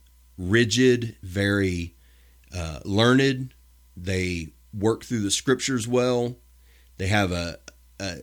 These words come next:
a, an air of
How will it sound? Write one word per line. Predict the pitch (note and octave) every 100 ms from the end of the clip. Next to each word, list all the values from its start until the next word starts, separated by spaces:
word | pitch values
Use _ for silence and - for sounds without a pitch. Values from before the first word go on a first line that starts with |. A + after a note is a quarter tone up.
| -
a, | G2+ F#2 E2+ D#2+ - _ _ _ _ _ _ _ _ _ _ _ _ _ _ _ _ _ _
an | A2 G#2+ -
air | B2+ C3+ C3 B2+
of | A2+ G#2+ G2+ G2 F#2+ F#2+ -